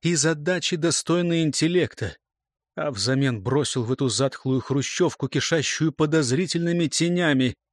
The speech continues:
разбираться с трёхлетним клубком бухгалтерской грязи. Слишком абсурдно, слишком грубо сшито.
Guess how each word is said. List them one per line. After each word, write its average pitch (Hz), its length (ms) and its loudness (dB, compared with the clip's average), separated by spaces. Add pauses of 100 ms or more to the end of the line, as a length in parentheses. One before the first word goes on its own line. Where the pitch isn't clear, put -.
(180)
разбираться 151 680 0
с - 100 0
трёхлетним 165 640 2
клубком 160 560 0
бухгалтерской 151 840 0
грязи. 110 600 -4 (720)
Слишком 214 480 0
абсурдно, 117 680 -2 (500)
слишком 175 560 2
грубо 160 460 4
сшито. - 640 -2